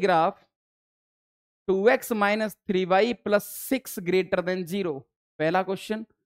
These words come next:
दूसरा क्वेश्चन, x minus y plus six less than equal to zero, है ना? थर्ड क्वेश्चन,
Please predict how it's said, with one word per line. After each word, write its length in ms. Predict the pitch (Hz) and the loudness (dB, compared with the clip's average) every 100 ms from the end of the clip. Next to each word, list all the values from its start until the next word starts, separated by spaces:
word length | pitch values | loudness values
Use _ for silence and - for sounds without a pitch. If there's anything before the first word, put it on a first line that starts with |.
| _ _ - | _ _ -8
दूसरा 280 | 214 240 208 | 0 4 4
क्वेश्चन, 400 | 185 - 165 135 - | 4 -4 -8 -8 -2
x 240 | 208 233 - | -2 -2 -2
minus 340 | 214 208 208 185 | 0 0 -2 2
y 400 | 185 175 170 185 _ _ _ _ | 2 4 0 -4 _ _ _ _
plus 200 | 196 202 - | 0 0 0
six 280 | 254 240 214 | -8 -6 -6
less 260 | 170 185 175 | 0 0 0
than 140 | 208 | -4
equal 280 | 190 185 170 | -4 -4 -4
to 120 | 170 170 | -4 -4
zero, 300 | 175 156 147 | -2 -2 -2
है 80 | 196 | -4
ना? 100 | - - _ _ 185 | -6 -8 _ _ 2
थर्ड 200 | 190 202 | 2 2
क्वेश्चन, 440 | 202 - 214 220 | -2 -4 -6 -8